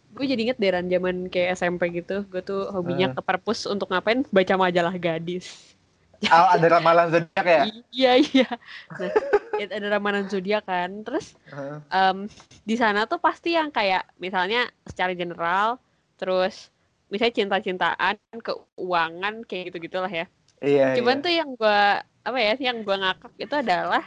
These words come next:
Speaker 1: di sana tuh masa depan gitu loh, Ran, yang diramal. Ngerti nggak sih?
Speaker 2: Ah,
Speaker 1: Jadi
Speaker 2: ah,
Speaker 1: kayak
Speaker 2: ah.
Speaker 1: orang jadi kayak lebih ke penasaran, kayak ingin percaya atau tidak ingin percaya gitu kan.
Speaker 2: Iya.
Speaker 1: Kan kalau, <laughs> kan kalau sekarang kan lebih ke sifat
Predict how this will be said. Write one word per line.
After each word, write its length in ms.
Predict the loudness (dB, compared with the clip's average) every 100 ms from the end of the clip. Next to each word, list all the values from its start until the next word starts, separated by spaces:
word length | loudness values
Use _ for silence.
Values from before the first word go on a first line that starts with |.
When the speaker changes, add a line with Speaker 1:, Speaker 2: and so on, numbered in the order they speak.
| -8 _ _ _ _ _
Speaker 1:
di 160 | -4
sana 320 | 0 0 0
tuh 240 | 0 0 0
masa 240 | 0 0
depan 480 | -2 -2 -2 -2 -4
gitu 240 | -2 0
loh, 80 | 2
Ran, 160 | 2 0
yang 160 | -2
diramal. 560 | -4 -4 -6 -8 -10 -12 _ -8
Ngerti 140 | -4
nggak 180 | -2 -2
sih? 120 | -6
Speaker 2:
Ah, 880 | -10 -12 -12 -10 -8 -8 -8 -10 -4
Speaker 1:
Jadi 160 | -2 0
Speaker 2:
ah, 100 | 2
Speaker 1:
kayak 360 | 4 6 4 0
Speaker 2:
ah. 800 | _ _ _ -20 _ _ _ 0
Speaker 1:
orang 480 | 4 2 0 0
jadi 400 | 2 2 0 -6
kayak 280 | -6 -2 0 0
lebih 400 | -4 -2 -4 -4
ke 400 | -10 -6 -6 -6
penasaran, 720 | -6 -6 -8 -6 -4 -4 -6
kayak 160 | -8 -8
ingin 240 | -10 -10
percaya 600 | -10 -12 -8 -6 -6 -10
atau 160 | -10 -12
tidak 240 | -10 -10
ingin 160 | -10 -14
percaya 320 | -10 -6 -6
gitu 160 | -6 -6
kan. 160 | -4 -4
Speaker 2:
Iya. 80 | -6 -12 _ _ _ _ _ _ -6
Speaker 1:
Kan 160 | -6 0
kalau, 360 | 4 4 2
<laughs> 680 | -2 -8 _ _ _ -20 -4
kan 120 | -4 -2
kalau 220 | -2 -2
sekarang 340 | -2 -2 -2
kan 120 | -4 -4
lebih 180 | -6
ke 160 | -6 -6
sifat 400 | -6 -6 -2